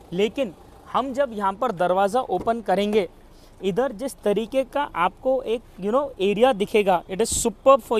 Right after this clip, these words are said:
you to rest your leg and get in and get out। बहुत ही ज़्यादा comfortable, practical and quality oriented product है, दोस्तों। Apart from these things, इसका जो रेयर प्रोटेक्शन है,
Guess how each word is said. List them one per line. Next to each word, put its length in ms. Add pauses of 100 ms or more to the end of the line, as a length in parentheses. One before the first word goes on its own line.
you 180
to 80
rest 300
your 200
leg 240 (480)
and 180
get 200
in 60
and 240
get 180
out। 240 (540)
बहुत 340
ही 120
ज़्यादा 380
comfortable, 680 (400)
practical 500 (340)
and 120 (120)
quality 400
oriented 460 (120)
product 300
है, 60
दोस्तों। 340 (1000)
Apart 320
from 220
these 240
things, 480
इसका 240
जो 140
रेयर 320
प्रोटेक्शन 540
है, 120